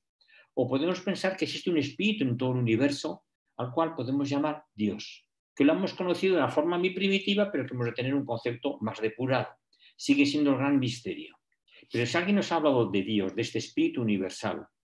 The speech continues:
y de la otra vida han sido los mensajeros de Dios. Ya que está este plano aquí,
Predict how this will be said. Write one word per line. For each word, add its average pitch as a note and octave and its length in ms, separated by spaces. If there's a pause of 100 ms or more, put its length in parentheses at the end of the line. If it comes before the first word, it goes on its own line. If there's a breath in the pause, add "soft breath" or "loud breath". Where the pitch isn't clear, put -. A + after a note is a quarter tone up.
(360 soft breath)
y B2 120
de D3+ 60
la C#3+ 120
otra D#3 220
vida F#3 260
han C#3+ 120
sido E3+ 320
los A#2+ 180
mensajeros A#2 560
de A2 100
Dios. F2 380 (600 soft breath)
Ya D3 180
que G3 60
está F#3+ 200
este E3 200
plano D3+ 340
aquí, C#3 460